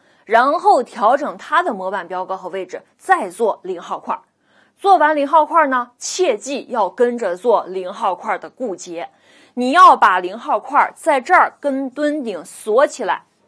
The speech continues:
锁起来。为什么一定要锁起来？如果你不做临时固结的话，出什么问题了？那我往两边悬挑，正常情况下，人家永久制作是弹性的吧，是能动的，能吸收变形的。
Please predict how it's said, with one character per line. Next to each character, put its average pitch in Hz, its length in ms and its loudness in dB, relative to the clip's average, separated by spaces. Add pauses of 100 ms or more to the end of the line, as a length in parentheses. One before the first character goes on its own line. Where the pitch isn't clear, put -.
锁 202 420 -4
起 214 160 -8
来。 - 140 -8 (400)
为 403 180 0
什 277 160 -2
么 269 80 -2
一 254 100 -6
定 247 80 -10
要 233 140 2
锁 190 260 -8
起 202 120 -12
来？ 175 180 -4 (340)
如 302 240 2
果 392 140 4
你 330 180 0
不 214 360 -8
做 349 200 4
临 208 220 -4
时 233 160 -12
固 247 160 -8
结 180 140 -8
的 294 80 -8
话， 208 180 -8
出 269 220 -10
什 233 120 -14
么 196 120 -10
问 233 160 -6
题 190 100 -12
了？ 175 200 -2 (520)
那 277 180 2
我 233 300 4
往 254 240 4
两 190 240 -2
边 240 220 -6
悬 196 280 -10
挑， 214 320 -8 (120)
正 320 200 -2
常 214 220 -4
情 233 160 -12
况 220 220 -10
下， 190 180 -2
人 196 220 -6
家 269 100 -2
永 220 240 -4
久 240 160 -6
制 208 140 -12
作 240 120 -6
是 220 140 -12
弹 165 300 -18
性 226 200 -12
的 180 60 -12
吧， 165 100 -8
是 262 140 -10
能 226 220 -8
动 285 260 -4
的， 151 140 -8 (220)
能 233 180 -4
吸 294 120 -10
收 277 140 -2
变 233 180 -6
形 170 240 -14
的。 185 140 -6